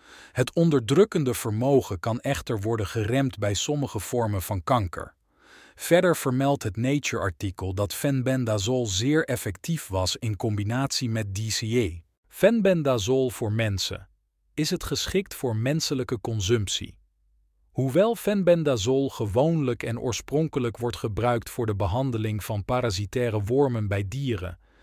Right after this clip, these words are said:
staat in een rapport van het Europees Geneesmiddelenbureau: "Fenbendazol lijkt goed te worden verdragen bij mensen na orale bloedstelling. Eenmalige orale dosis tot tweeduizend milligram per persoon,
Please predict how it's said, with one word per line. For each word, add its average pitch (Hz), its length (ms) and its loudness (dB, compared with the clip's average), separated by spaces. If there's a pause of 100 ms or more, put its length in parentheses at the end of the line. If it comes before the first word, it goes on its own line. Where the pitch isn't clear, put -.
(120)
staat - 380 0
in 147 140 -2
een 127 180 -2
rapport 117 460 0
van 127 180 -4
het 113 180 -4
Europees 131 640 0
Geneesmiddelenbureau: 101 1300 -2 (760)
"Fenbendazol 156 1080 2
lijkt 117 300 -4
goed - 280 -4
te 127 100 -2
worden 110 320 -2
verdragen 107 640 -2
bij 98 180 -2
mensen 113 460 -2
na 104 180 -2
orale 110 580 -2
bloedstelling. 90 920 -4 (420)
Eenmalige 123 880 2
orale 110 580 0
dosis 113 560 2
tot - 340 -4 (240)
tweeduizend 120 800 2
milligram 107 600 0
per 101 200 0
persoon, 90 560 2